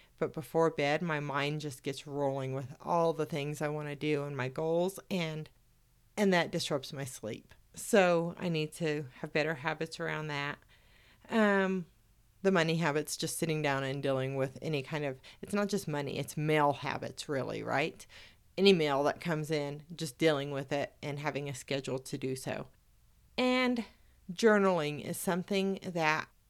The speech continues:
I try to do, but I'm really not that great at it. So, and I was really good for a long time, and I've even done a whole episode about this, about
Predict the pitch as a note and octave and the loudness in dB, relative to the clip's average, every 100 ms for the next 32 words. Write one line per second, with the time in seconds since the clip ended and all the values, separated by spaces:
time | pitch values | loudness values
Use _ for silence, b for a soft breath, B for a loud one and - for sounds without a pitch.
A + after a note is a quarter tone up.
0 | _ _ G3+ F#3+ F#3 F3 E3+ E3 B B | _ _ 2 6 8 8 6 2 B B
1 | _ _ - - G3+ G#3 A#3+ A#3 A#3+ A#3+ | _ _ -12 2 8 8 8 6 4 4
2 | B3+ B3+ - - E3+ D#3+ D#3+ E3+ F#3 G3 | 4 0 -4 2 4 4 2 2 6 8
3 | G#3+ G3+ F3 E3+ - F3+ - - D3+ D3+ | 8 4 2 0 -4 -6 -6 -6 -2 0
4 | F3 G3+ A#3 C4 - - b b b b | 0 0 0 -4 -8 -18 b b b b
5 | b b b b b b _ - A3 - | b b b b b b _ -16 -4 4
6 | F#3+ F3+ - G3+ F#3+ F3+ F#3 F#3 A#3 B3+ | 4 4 2 4 4 2 0 4 6 6
7 | A3 G3 F#3+ F#3+ F#3 E3+ D#3 D#3 D#3+ D#3+ | 4 6 4 4 -2 0 0 0 -2 -4
8 | D3 D3+ E3+ F#3+ F#3+ E3 D3 C#3+ D#3 F3+ | -2 0 0 0 2 2 0 -2 -4 -2
9 | F3+ E3 D#3+ D#3 E3 D3 D3 C#3+ - C#3+ | 0 -2 -4 -4 -2 -2 -2 -4 -4 -8
10 | - - D#3+ D3+ D3+ - | -8 -2 0 2 -2 -8